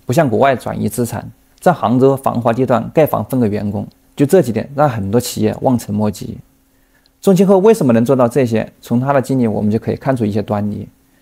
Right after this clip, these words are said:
现在我们把自己带入宗庆后老爷子的视角，沉浸式体验一下他是如何从一穷二白的穷小子逆转人生，成为霸道总裁的。你一九四五年十月十一日出生于江苏宿迁，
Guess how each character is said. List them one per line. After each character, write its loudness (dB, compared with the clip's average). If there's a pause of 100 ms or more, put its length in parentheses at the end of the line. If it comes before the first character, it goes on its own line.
(340)
现 2
在 6
我 4
们 0
把 0
自 -4
己 0
带 2
入 2
宗 0
庆 2
后 2
老 2
爷 -2
子 -6
的 -6
视 -4
角， -6 (200)
沉 -2
浸 2
式 0
体 -10
验 -4
一 -6
下 -8 (120)
他 -2
是 -2
如 -2
何 -2
从 -6
一 -2
穷 -4
二 0
白 2
的 0
穷 -4
小 -4
子 -14 (360)
逆 4
转 2
人 -2
生， -2 (120)
成 -4
为 -2
霸 -2
道 0
总 -8
裁 -12
的。 -10 (680)
你 6
一 4
九 4
四 2
五 2
年 0
十 -4
月 4
十 -4
一 0
日 2 (220)
出 2
生 2
于 6
江 0
苏 -2
宿 0
迁， -2